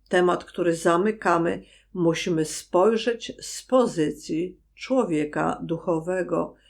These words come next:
już z pozycji tego, kto wyszedł z tego świata. Dlatego łatwo jest, jak ktoś już wyszedł, pomóc innym, którzy jeszcze kręcą się w tym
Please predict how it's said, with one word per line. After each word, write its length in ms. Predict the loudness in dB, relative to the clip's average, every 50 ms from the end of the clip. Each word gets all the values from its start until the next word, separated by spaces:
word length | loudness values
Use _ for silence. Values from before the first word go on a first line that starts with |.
| _ _ _ -8
już 540 | -4 2 4 4 4 2 0 -8 -16 _ _ _ _ -20 -18
z 100 | -12 -4
pozycji 580 | 0 0 0 0 -2 -6 -4 -4 -6 -6 -4
tego, 480 | -2 -2 -2 0 0 -2 -2 -4 -6 -14 _ _ _ _ _ _ _ _ _ -20
kto 520 | -20 -6 0 2 4 4 4 0 -4 _ _ _ _ -16
wyszedł 600 | -10 -6 -4 -4 -4 -2 -2 -2 -2 -2 -4 -4 -8
z 140 | -14 -8 -2
tego 460 | 0 0 0 2 0 0 0 -2 -6
świata. 800 | -10 -10 -10 -10 -6 -4 -2 -2 0 -2 -4 -6 -6 -8 -8 -8 -12 _ _ _ _ _ -20 -20 _ _ _ -2
Dlatego 520 | 0 2 2 2 2 0 0 2 4 4
łatwo 640 | 4 4 2 2 2 0 0 -2 -6 -4 -2 -2 0
jest, 440 | 0 -2 -2 -4 -6 -8 -12 -20 _ _ _ _ _ _ _ _ _ _ _ _ _ _ _ -10
jak 200 | -6 -6 -6 -6
ktoś 300 | -6 -2 0 0 0 2
już 220 | 0 -4 -4 -4 -2
wyszedł, 600 | -2 -2 -2 0 0 0 0 0 -2 -2 -4 -10 _ _ _ _ _ _ _ _ -4
pomóc 480 | 0 2 2 4 4 2 0 -2 -6 -4
innym, 500 | -2 -2 0 0 0 0 0 0 0 -2 -8 _ _
którzy 440 | -20 -10 -4 -2 -2 -2 0 -2 -2
jeszcze 640 | 0 -2 -2 -2 -4 -6 -4 -4 -4 -4 -6 -10 _ _ _ _ _ _ _
kręcą 640 | -4 0 2 2 2 2 0 -2 -2 -2 0 0 -2
się 440 | -4 -4 -4 -2 -2 -2 -4 -6 -10 _ _ _ _ _ _ _ _ -20
w 280 | -20 -20 -20 -20 -10 -4
tym 360 | -2 0 0 0 -2 -6 -10